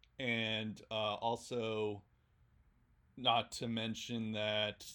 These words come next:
they have Anze Kopitar already, <laughs> um, in their system. So, uh, they're, they're pretty much, like, if you're talking about from a pos-, positional need, center is not very top, top of the form there.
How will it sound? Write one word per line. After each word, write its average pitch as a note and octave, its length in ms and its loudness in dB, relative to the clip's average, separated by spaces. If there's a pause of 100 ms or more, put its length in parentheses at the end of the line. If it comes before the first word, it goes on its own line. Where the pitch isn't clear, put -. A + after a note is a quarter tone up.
they A2 160 -2
have G#2+ 300 0
Anze G2+ 520 -4
Kopitar G2+ 840 -4
already, G2+ 580 -6 (160)
<laughs> - 180 -14
um, G2 440 -6 (240)
in A#2 100 -4
their G2+ 120 -4
system. G2+ 480 -10
So, G2+ 380 -2 (520)
uh, A2+ 340 8
they're, C#3+ 460 12 (120)
they're C#3 140 10
pretty D3+ 240 -2
much, D3+ 360 4 (120)
like, B2+ 260 8 (160)
if C#3+ 180 -2
you're B2+ 220 0
talking C3+ 400 4
about A#2+ 260 4
from A#2 140 -4
a G#2+ 80 -2
pos-, - 400 -20 (100)
positional B2+ 540 -2
need, C#3 260 -2
center A#2+ 580 -2
is G#2+ 340 -4 (680)
not C#3 340 12
very A#2+ 320 10
top, - 480 8 (360)
top A#2+ 260 8
of G#2+ 160 -4
the G#2+ 80 -4
form A#2 360 0
there. A2 380 0